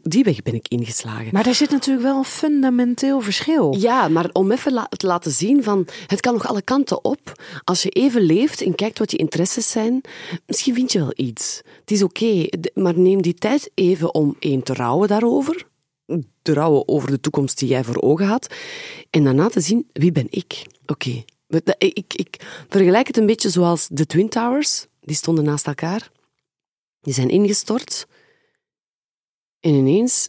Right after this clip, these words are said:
Speaker 1: moet je je gaan opbouwen zonder,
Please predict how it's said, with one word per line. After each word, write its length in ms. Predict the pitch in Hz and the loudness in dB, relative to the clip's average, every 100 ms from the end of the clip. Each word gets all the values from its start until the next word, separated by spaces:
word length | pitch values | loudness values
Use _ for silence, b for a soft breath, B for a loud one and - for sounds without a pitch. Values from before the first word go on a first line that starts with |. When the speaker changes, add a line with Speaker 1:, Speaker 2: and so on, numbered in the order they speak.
| - | -4
Speaker 1:
moet 300 | 143 151 180 | 2 2 4
je 140 | 175 | 2
je 60 | 151 | 2
gaan 220 | 135 131 | 0 0
opbouwen 600 | - 190 190 208 254 311 - _ _ _ _ _ _ _ _ _ _ _ | -2 0 0 2 2 0 -6 _ _ _ _ _ _ _ _ _ _ _
zonder, 500 | - 135 175 143 123 | -6 2 2 2 0